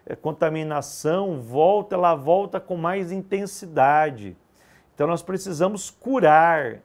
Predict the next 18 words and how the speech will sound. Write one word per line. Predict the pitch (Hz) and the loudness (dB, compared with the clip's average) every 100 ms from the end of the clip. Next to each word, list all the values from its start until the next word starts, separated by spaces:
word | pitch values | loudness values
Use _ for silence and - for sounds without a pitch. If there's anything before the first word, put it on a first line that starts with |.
| - | -10
né? | 117 156 | -8 -8
Porque | 156 147 156 180 180 - _ _ | -8 -8 -2 -2 -4 -12 _ _
se | - - 175 190 196 | -16 -6 2 4 2
o | - 180 | 0 -4
conflito | 185 185 185 240 247 | 0 -2 -2 -8 -2
deixar | 196 196 - 196 | 0 0 2 0
uma | 196 180 156 | 0 0 0
raiz, | 156 135 143 208 185 110 - | 0 0 0 -2 -2 -6 -8
ela | 139 139 151 | -4 -2 -2
pode | 147 156 165 165 | 2 4 4 0
crescer | _ - 175 - - 165 175 | _ -4 -4 -4 -6 0 0
e | 165 | 0
se | - | -2
tornar | 165 156 | -2 -2
uma | 165 165 | -4 -4
raiz | 147 151 | -2 -2
de | 147 | 0
amargura | 160 139 127 117 131 160 208 226 247 | -2 -2 -6 -6 -2 2 4 4 2